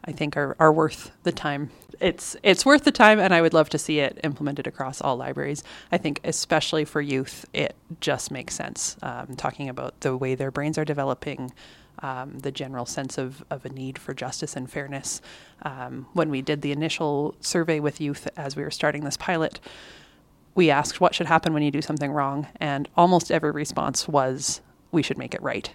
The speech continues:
in some way, fa-, way, shape, or form," whether it's volunteering or apologizing or not doing it again. That is just what makes sense. And so, um, working with youth in the way that their brains work,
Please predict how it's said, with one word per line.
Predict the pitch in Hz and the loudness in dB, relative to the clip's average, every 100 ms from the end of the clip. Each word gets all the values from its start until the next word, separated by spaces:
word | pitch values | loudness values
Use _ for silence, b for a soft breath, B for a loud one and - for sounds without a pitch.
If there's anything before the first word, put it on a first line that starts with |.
| _ | _
in | 156 | -6
some | 139 151 | -2 -2
way, | 160 139 | -2 -6
fa-, | - - | -6 -8
way, | 175 165 147 | -4 0 0
shape, | - 151 - | 0 -6 -10
or | |
form," | - - 143 | -8 -8 -6
whether | - 160 | -6 -6
it's | 147 - | -8 -2
volunteering | 165 160 - - 135 147 | -2 -2 -6 -10 -8 -4
or | 165 | -4
apologizing | - - 131 139 135 139 131 | -4 -6 -4 -6 -8 -10 -6
or | 147 135 135 127 B B B B | -2 -2 -2 -6 B B B B
not | - 143 156 | 2 4 6
doing | 160 147 | 4 4
it | 135 | 2
again. | 139 139 127 120 B B B B | 0 -2 -2 -8 B B B B
That | 160 156 147 | 4 4 6
is | 147 | 2
just | 147 - | -2 0
what | 151 | -2
makes | 135 - - | -2 -8 -8
sense. | - - - | -8 -8 -8
And | 135 131 | -6 -4
so, | 139 151 113 - - _ - | -2 -2 -4 -8 -20 _ -10
um, | 131 127 127 123 | -8 -8 -10 -2
working | - 156 160 | 2 2 0
with | 151 - | -2 -4
youth | 151 - | -6 -4
in | 151 | -6
the | 143 | -2
way | 147 | -2
that | 143 - | -2 -6
their | 151 | -8
brains | 143 135 139 - | -8 -8 -8 -2
work, | 143 - | -2 -2